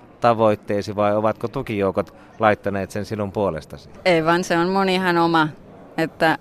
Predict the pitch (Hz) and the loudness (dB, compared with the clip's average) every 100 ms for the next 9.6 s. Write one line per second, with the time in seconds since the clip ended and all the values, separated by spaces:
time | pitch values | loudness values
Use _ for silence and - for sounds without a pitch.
0 | - 185 - 233 247 196 180 175 175 131 | 0 -2 0 0 0 2 2 0 0 -2
1 | 180 - 156 147 151 151 156 151 147 147 | -4 -2 0 0 -2 -4 -6 -2 0 0
2 | 147 147 - - - - - - 160 143 | 0 -4 -6 -18 -20 -20 -20 -4 -2 0
3 | 143 139 139 139 131 135 - 135 135 - | -2 -4 -4 -2 -2 -2 -2 -4 -4 -6
4 | 147 165 151 160 165 160 - 151 - 160 | -2 0 0 -2 -2 -2 -4 -4 -2 -4
5 | 165 - 156 160 151 160 156 160 151 147 | -4 -6 -4 -2 -4 -4 -2 -2 -2 -4
6 | 139 135 143 - 147 135 147 139 139 - | -4 -6 -8 -4 -4 -4 -6 -6 -8 -12
7 | - - 175 165 165 165 156 160 156 156 | -18 -4 -4 0 0 0 0 0 0 -2
8 | 156 151 - 151 143 139 - 147 143 139 | 0 0 -2 0 0 -2 -4 -4 -4 -4
9 | 139 139 - 151 - | -4 -6 -6 -8 -6